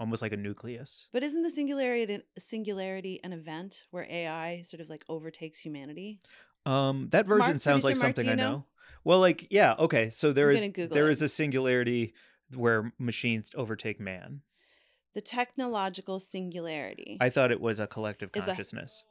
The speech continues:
Speaker 2: a hypothetical future point in time at which technological growth becomes uncontrollable and irreversible, resulting in unforeseeable changes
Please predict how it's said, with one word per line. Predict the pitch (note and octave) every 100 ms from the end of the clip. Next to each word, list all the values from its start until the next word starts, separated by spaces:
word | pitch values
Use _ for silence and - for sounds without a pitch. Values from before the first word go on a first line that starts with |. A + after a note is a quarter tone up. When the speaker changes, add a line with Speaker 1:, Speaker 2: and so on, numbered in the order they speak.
| -
Speaker 2:
a | G#3+
hypothetical | - B3 B3 D4 - A#3 A3+ A3+
future | G#3+ G#3+ G#3+ A#3
point | A3 G#3
in | G#3+
time | G#3 F3+ F3
at | D#3
which | A#2 E3 -
technological | - G3 G3 F3+ E3+ - E3+
growth | E3 E3 D#3 -
becomes | E3 F3 D#3+ -
uncontrollable | F3+ F3 F#3 - E3 D#3+ D#3+ D#3+
and | D3 -
irreversible, | D3+ D3+ D3 A2 - - C3+
resulting | D3+ D#3 D3 D#3
in | C#3
unforeseeable | - D3+ D3+ D#3+ - D3 C#3+ C3+
changes | - C3+ C#3+ C3+